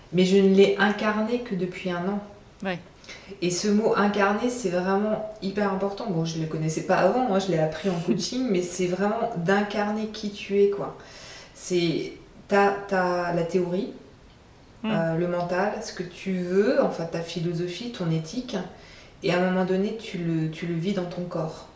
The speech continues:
Speaker 1: et pas que dans ta tête.
Speaker 2: Mm, mm, mm, mm.
Speaker 1: Et quand tu le vis dans ton corps, c'est, c'est vraiment différent par rapport à, à, à, à quand c'est, c'est de la théorie. Et moi, je vois que ça a tout changé. Alors après, c'est vraiment,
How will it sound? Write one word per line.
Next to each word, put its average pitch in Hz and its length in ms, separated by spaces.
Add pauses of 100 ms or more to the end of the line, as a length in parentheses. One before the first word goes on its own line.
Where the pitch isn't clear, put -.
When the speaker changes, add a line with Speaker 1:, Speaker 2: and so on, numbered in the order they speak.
(160)
Speaker 1:
et 170 80
pas 196 160
que 202 140
dans 175 160
ta - 120
tête. - 380 (160)
Speaker 2:
Mm, 190 60
mm, 185 40
mm, 185 120 (280)
mm. 180 40 (920)
Speaker 1:
Et 185 180
quand 240 180
tu 240 140
le 220 80
vis 214 120
dans 196 180
ton 196 180
corps, 247 360
c'est, - 500
c'est 160 1080 (220)
vraiment 240 320
différent 220 840
par 170 180
rapport 185 400
à, 165 760
à, 160 40 (2000)
à, - 280
à - 40
quand 196 200
c'est, 160 240
c'est - 280
de 170 40
la 175 100
théorie. 170 480 (160)
Et 175 200
moi, 220 140
je 226 100
vois 214 120
que 220 80
ça 190 120
a 175 60
tout 190 160
changé. 220 360
Alors 160 180
après, 170 240
c'est 202 160
vraiment, 185 420